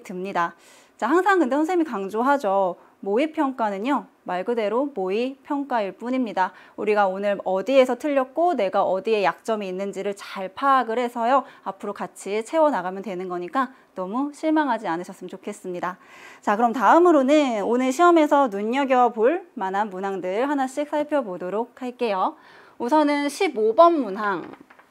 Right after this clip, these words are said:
이거 나올 게 나오긴 했습니다. 탄화수소와 관련된 문항이었고요.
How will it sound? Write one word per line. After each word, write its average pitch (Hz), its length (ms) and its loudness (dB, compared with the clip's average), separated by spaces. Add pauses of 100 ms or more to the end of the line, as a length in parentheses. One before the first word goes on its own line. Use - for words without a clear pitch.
(540)
이거 269 120 0
나올 277 260 8
게 370 100 0
나오긴 226 400 2
했습니다. 330 680 0
탄화수소와 320 680 2
관련된 196 480 -4
문항이었고요. 196 800 -2